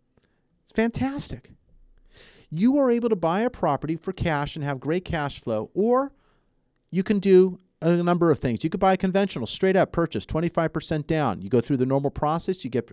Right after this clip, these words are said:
uh, preferred lenders recommended. You get pre-approved. Then you can have a creative sense of financing here. Buyer gets pre-approved with one of the lenders. They use a hard money loan to acquire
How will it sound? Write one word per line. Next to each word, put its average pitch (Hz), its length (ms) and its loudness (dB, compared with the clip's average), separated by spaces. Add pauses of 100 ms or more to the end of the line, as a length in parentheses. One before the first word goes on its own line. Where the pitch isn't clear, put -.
(120)
uh, 110 280 -2
preferred 143 440 -4
lenders 139 300 -4
recommended. 139 560 -4
You 139 60 -8
get 120 280 -4
pre-approved. 113 840 -4 (920)
Then 104 160 -2
you 127 100 -4
can 156 140 -6
have 160 220 -2
a 185 80 0
creative 208 520 -2
sense - 240 -6
of 143 80 -4
financing 151 560 -4
here. 185 200 -2
Buyer 185 360 4
gets 196 200 0
pre-approved 185 720 2 (400)
with 139 160 0
one 139 160 0
of 175 100 -6
the 214 100 4
lenders. 170 500 0 (420)
They 143 100 4
use 147 260 4
a 123 60 0
hard 190 420 0
money 233 300 0
loan 220 640 2 (320)
to 190 180 4
acquire 165 680 4